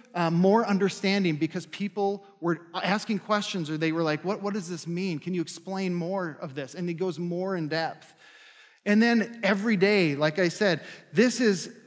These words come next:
every day that they were diving into the Word of God. They had a personal relationship with Jesus Christ. So let's be Berean Christians, right? Let's strive to have noble character.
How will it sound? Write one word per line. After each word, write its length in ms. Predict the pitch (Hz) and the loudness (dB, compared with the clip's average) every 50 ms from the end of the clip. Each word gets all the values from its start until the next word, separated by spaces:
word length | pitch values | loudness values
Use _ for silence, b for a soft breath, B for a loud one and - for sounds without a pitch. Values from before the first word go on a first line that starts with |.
| - - - - _ _ | -20 -20 -20 -20 _ _
every 320 | 208 196 226 220 254 262 226 | -4 -4 -2 0 0 0 2
day 260 | 175 214 214 208 190 | 4 4 6 6 6
that 220 | 170 170 151 - | 4 2 0 0
they 140 | 190 196 214 | 0 0 2
were 140 | 208 190 170 | 2 2 2
diving 600 | 147 131 170 160 175 196 202 202 185 208 196 185 | 0 -2 -4 -4 -2 -2 -2 -2 0 0 -2 0
into 440 | 165 156 156 151 147 147 - - 175 | -2 -2 -2 -4 -6 -6 -8 -6 -4
the 100 | 156 151 | -4 -4
Word 440 | 143 147 147 147 147 143 139 143 139 - - | -2 -2 -2 -2 -2 -4 -4 -8 -12 -16 -14
of 200 | 170 156 131 120 | -14 -14 -12 -10
God. 360 | 123 147 131 127 127 117 107 - _ _ _ _ _ _ _ _ _ _ _ _ _ - | -10 -8 -8 -6 -8 -8 -12 -14 _ _ _ _ _ _ _ _ _ _ _ _ _ -10
They 140 | 151 165 160 | -6 -4 -4
had 100 | 156 151 | -2 -4
a 40 | 143 | -6
personal 800 | - - - - 208 208 - - - 202 196 196 190 196 196 - | -8 -6 -4 -2 -2 -2 -2 -4 -4 -4 -4 -4 -6 -8 -10 -12
relationship 880 | 160 156 160 151 151 156 165 165 - - 165 139 - 147 139 127 - - _ _ _ - | -12 -8 -8 -6 -4 -4 -4 -6 -6 -10 -12 -12 -10 -10 -12 -12 -14 -18 _ _ _ -14
with 180 | 143 135 - | -14 -12 -12
Jesus 440 | - - 139 131 127 117 131 - - | -10 -8 -8 -8 -8 -10 -12 -16 -16
Christ. 500 | - 135 113 104 92 95 - - - - _ B B B B B B B | -14 -14 -14 -14 -14 -16 -20 -20 -20 -20 _ B B B B B B B
So 200 | - - 202 190 | -2 2 2 4
let's 440 | 160 160 175 196 226 233 - - | 4 2 0 0 0 -2 -4 -8
be 480 | - - 190 165 160 165 180 180 160 - - - | -6 -2 0 0 2 0 0 -4 -6 -12 -20 -14
Berean 560 | 143 131 165 170 156 160 165 165 170 165 160 151 | -6 -2 0 2 2 4 4 4 2 2 0 -4
Christians, 760 | - - 170 156 - - - 127 113 110 110 - - - - _ _ _ _ _ _ _ _ _ _ _ _ - | -4 -6 -6 -4 -6 -8 -10 -10 -12 -12 -14 -16 -16 -18 -20 _ _ _ _ _ _ _ _ _ _ _ _ -8
right? 300 | 127 139 156 190 214 214 - - B B B B B B B | -4 0 0 0 0 -2 -6 -14 B B B B B B B
Let's 160 | 170 160 - | -4 -4 -4
strive 580 | - - - - 190 175 185 196 202 196 180 170 | -6 -4 0 4 4 6 6 4 4 2 2 2
to 100 | 185 170 | 2 2
have 380 | 170 165 165 151 143 160 - 160 | 4 4 2 2 -2 -6 -8 -6
noble 440 | 156 160 175 185 185 175 180 180 156 | -2 2 2 4 4 4 2 2 0
character. 680 | - - 185 170 165 165 160 165 156 139 123 113 - | 0 2 4 4 4 4 2 0 -4 -4 -4 -6 -10